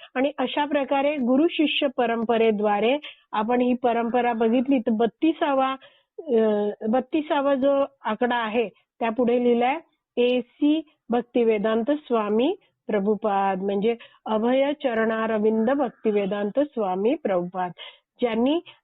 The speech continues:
हा जो भगवद्गीतेचा उपदेश आहे, तो जसाच्या तसा भगवान श्रीकृष्णांकडून ब्रह्मदेवांना जो दिला गेला, तो पारदर्शी माध्यमाने या गुरु शिष्य परंपरेतून आपल्या समोर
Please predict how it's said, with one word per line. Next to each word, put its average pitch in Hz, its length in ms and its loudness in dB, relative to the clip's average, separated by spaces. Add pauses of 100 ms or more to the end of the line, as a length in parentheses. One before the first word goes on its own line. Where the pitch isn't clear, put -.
हा 247 80 0
जो 240 120 0
भगवद्गीतेचा 254 1000 0
उपदेश 254 500 0
आहे, 220 220 0
तो 254 160 0
जसाच्या 269 720 -2
तसा 226 300 -2 (400)
भगवान 226 440 0
श्रीकृष्णांकडून 240 1000 0
ब्रह्मदेवांना 240 760 2
जो 285 140 2
दिला 233 340 2
गेला, 220 360 2 (420)
तो 254 80 2
पारदर्शी 247 960 0
माध्यमाने 214 880 0 (440)
या 220 100 2
गुरु 240 300 2
शिष्य 262 380 -2
परंपरेतून 220 840 0 (420)
आपल्या 214 360 0 (100)
समोर 214 300 2